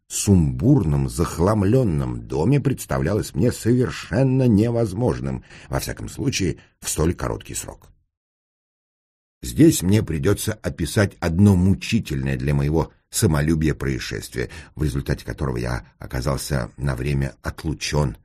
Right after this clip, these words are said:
от расследования. Вот как это произошло. «С чего начнем?» воскликнул я. «Приказывайте, я хочу быть вам полезен». «Помните прошлогоднее дело о пропавшем кассире?»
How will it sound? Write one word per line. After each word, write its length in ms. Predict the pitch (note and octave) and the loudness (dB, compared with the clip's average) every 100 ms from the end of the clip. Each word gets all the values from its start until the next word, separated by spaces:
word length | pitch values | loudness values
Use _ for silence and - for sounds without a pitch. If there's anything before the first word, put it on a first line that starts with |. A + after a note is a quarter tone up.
| _ _ | _ _
от 160 | - G1+ | -14 -12
расследования. 760 | G1+ - G1+ G1+ G1+ G1+ - _ _ _ _ _ _ _ _ | -12 -10 -8 -10 -12 -16 -20 _ _ _ _ _ _ _ _
Вот 440 | C2 C2+ F#2 A#2 - - | -10 2 2 2 -4 -10
как 220 | - B1 | -10 -6
это 320 | B1+ - A#1 - _ _ | -6 -4 -8 -8 _ _
произошло. 720 | C2+ B1 A1+ A1+ - G1+ G1+ _ _ _ _ _ _ C2 | -4 -4 -6 -8 -10 -10 -10 _ _ _ _ _ _ -10
«С 160 | - - | -8 -6
чего 240 | - F#2+ | 2 4
начнем?» 460 | E2+ F#2 C#3+ B2+ - - _ | 4 4 6 4 2 -10 _
воскликнул 500 | - - C2 B1 B1+ | -14 -8 -8 -6 -6
я. 220 | B1+ A1 - _ | -6 -8 -16 _
«Приказывайте, 640 | - C#3 D3+ D#2+ C2 - - - | 2 4 4 2 -6 -12 -18 -14
я 140 | - F2 | 0 2
хочу 220 | G2+ C3+ | 6 4
быть 140 | A2 | 4
вам 200 | E2 A2 | 4 2
полезен». 440 | - E3 D#2 - - _ _ _ _ _ _ _ _ _ _ | 4 4 4 0 -14 _ _ _ _ _ _ _ _ _ _
«Помните 640 | C#2+ D2 A#2 A#2+ E3+ A2 - _ _ | 0 2 2 2 0 0 -6 _ _
прошлогоднее 880 | B2 - C3 C3+ C#3+ B2+ C#3 C#3 B2 | 2 4 4 6 6 6 8 8 6
дело 340 | G2+ B2 C#3+ | 6 8 6
о 220 | - - | 4 -4
пропавшем 680 | - A2+ B2 B2 A#2 - B2 | 2 2 4 2 2 0 0
кассире?» 720 | - C3 - - C#2+ G#2 A2+ | 2 0 0 -6 -4 -4 -8